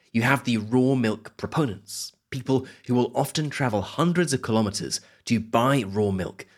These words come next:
directly from a farmer, people who are super passionate about raw milk and encourage everyone they meet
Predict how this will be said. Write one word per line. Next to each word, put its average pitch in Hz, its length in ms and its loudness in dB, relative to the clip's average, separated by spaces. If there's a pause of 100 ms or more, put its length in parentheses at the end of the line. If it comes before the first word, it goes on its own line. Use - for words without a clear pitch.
directly 101 460 0
from 98 220 -4
a 87 80 -2
farmer, 104 380 -4 (440)
people 139 340 2 (200)
who 139 100 2
are 131 100 0
super - 800 0
passionate - 560 -2 (260)
about 101 320 0
raw 98 160 0
milk 90 360 -6 (180)
and 110 220 0 (180)
encourage 123 540 0
everyone 135 500 2
they 101 140 0
meet 104 400 -8